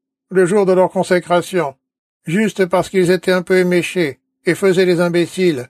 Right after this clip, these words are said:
avec l'encens dans le temple. Et c'est là que Dieu les a fait mourir.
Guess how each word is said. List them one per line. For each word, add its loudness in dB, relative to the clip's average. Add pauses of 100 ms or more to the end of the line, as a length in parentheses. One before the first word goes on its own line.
avec 0
l'encens 0
dans 0
le 0
temple. -6 (580)
Et -6
c'est 0
là 0
que -2
Dieu 2
les 2
a 2
fait -2
mourir. -2